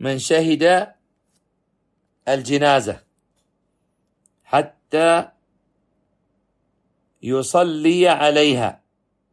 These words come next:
أو حتى يصلى عليها فله قيراط، ومن شهدها حتى تدفن فله قيراطان من الأجر." قيل: "يا رسول الله،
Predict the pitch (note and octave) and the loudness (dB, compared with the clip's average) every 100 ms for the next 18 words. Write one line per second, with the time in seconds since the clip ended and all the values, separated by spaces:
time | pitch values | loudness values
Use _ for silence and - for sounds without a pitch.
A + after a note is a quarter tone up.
0 | _ _ _ G2 F2 - C#3+ - - D3 | _ _ _ -16 -8 -2 -2 -4 -2 0
1 | D3 C#3+ A#2+ D#3+ E3+ D#3+ E3 E3+ D3 D#3 | 0 -2 -4 0 0 2 2 2 0 -2
2 | D#3+ D#3 B2+ A2 _ _ _ _ _ _ | 0 -2 -4 -6 _ _ _ _ _ _
3 | _ _ A#2+ B2+ B2 B2 D#3 E3 D3+ C3+ | _ _ -4 -2 0 0 0 -2 -2 -2
4 | C3 B2+ B2+ B2 - - - _ _ _ | 2 4 4 2 -4 -20 -20 _ _ _
5 | _ _ _ _ _ _ _ - C#3+ D#3 | _ _ _ _ _ _ _ -6 -2 -2
6 | D#3 F#3 F#3 F3+ D#3 D#3+ B2 - _ _ | -2 0 2 0 0 -2 -2 -6 _ _
7 | - F3+ F#3 - E3+ D#3 G3+ G#3 E3+ F#3+ | -2 -2 -2 -2 0 2 0 -2 0 0
8 | G3 A3+ B3+ - _ _ _ _ _ _ | 2 2 0 -6 _ _ _ _ _ _
9 | _ _ - D3 E3+ F#3 F#3+ F3 F3 F3+ | _ _ -6 -2 0 0 -2 0 2 4
10 | F3+ F3 G#3 A3+ F3 D3 - C3+ C3 B2+ | 2 2 2 2 0 -6 -12 -8 -6 -6
11 | B2+ A2 G2+ _ _ _ _ _ _ _ | -8 -8 -12 _ _ _ _ _ _ _
12 | _ _ _ _ _ _ _ _ _ - | _ _ _ _ _ _ _ _ _ -4
13 | E3+ E3 D#3 D#3 D3+ C3 - B2 A2+ F#2+ | -2 0 2 4 4 2 -4 -4 -2 -2
14 | E2 C3+ A#2+ | 0 2 0